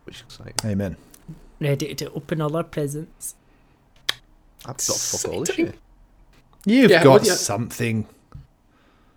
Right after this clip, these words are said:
Speaker 4: I mean,
Speaker 1: I've got
Speaker 4: uh,
Speaker 1: bits, but like,
Speaker 2: Yeah.
Speaker 4: one thing that we've not done this year that we did last year was obviously the Christmas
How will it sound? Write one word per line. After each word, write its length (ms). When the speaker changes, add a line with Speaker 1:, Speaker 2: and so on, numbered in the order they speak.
Speaker 4:
I 80
mean, 240
Speaker 1:
I've 80
got 100
Speaker 4:
uh, 40
Speaker 1:
bits, 440
but 180
like, 300
Speaker 2:
Yeah. 360
Speaker 4:
one 200
thing 280
that 80
we've 100
not 260
done 180
this 260
year 180
that 80
we 80
did 220
last 380
year 200
was 160
obviously 320
the 140
Christmas 580